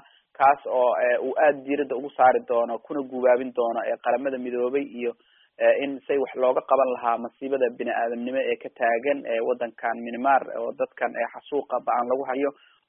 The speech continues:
oo ay, ee, madaxa qaramada midoobay laftiisa uu ka hadlay kuna baaqay, ee, in gargaar caalami la gaarsiiyo,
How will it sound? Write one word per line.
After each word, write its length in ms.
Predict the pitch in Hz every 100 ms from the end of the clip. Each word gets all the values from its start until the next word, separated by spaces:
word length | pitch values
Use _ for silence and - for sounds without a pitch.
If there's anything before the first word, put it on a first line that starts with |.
| -
oo 160 | 127
ay, 200 | 120 127 127
ee, 200 | 123 123
madaxa 380 | 135 135 - 120
qaramada 320 | 120 123 147
midoobay 320 | 131 123 123
laftiisa 360 | 120 - 143 -
uu 100 | 127
ka 120 | 147 143
hadlay 300 | 131 131 135
kuna 240 | - 139
baaqay, 420 | 120 117 117 117
ee, 180 | 113 117
in 120 | 120 127
gargaar 320 | 120 127 123
caalami 360 | 127 123 131 127
la 100 | 120
gaarsiiyo, 520 | 120 117 - 131 147